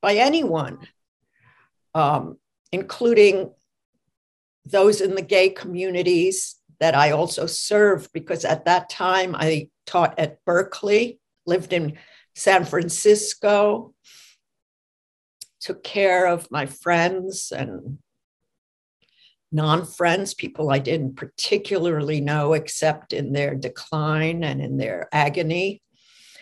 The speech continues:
Um, so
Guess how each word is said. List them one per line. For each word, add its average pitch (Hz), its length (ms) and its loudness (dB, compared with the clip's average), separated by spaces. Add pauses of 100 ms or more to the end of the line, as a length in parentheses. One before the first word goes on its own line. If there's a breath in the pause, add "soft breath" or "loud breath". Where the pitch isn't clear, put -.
(500 soft breath)
Um, 160 500 2 (1200)
so 185 640 2